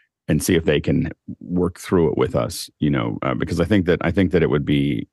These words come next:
it'd be great for some of us who have access to the beta to play with it. Uh, I think that I, <laughs> I think I have it, but I was like, <laughs> in the same boat of you. I was like,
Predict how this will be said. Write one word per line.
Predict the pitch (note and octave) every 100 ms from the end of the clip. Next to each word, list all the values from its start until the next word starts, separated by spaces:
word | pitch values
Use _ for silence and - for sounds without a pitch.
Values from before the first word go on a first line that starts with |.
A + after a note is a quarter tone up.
| _
it'd | F2
be | D#2
great | F2 D#2
for | E2
some | E2+ D2+
of |
us | D#2
who | -
have | D#2 D2
access | C#2+ D2 - D2+
to | -
the | C#2+
beta | D2 C#2 C#2
to | - D2 D2 - - _ _
play | - D2
with | D2
it. | D2 -
Uh, | B1+ B1
I | E2
think | F2 F#3+ -
that | F2
I, |
<laughs> | E2 - - -
I |
think | - C3+
I | F2
have | F2 E2
it, | F2 -
but | E2+
I |
was | F#2
like, | F2 D#2+ G2
<laughs> | -
in | F#3
the | -
same | F3+ F3
boat | A#2+
of | F#2+ G2
you. | F#2+
I |
was | F2+
like, | F2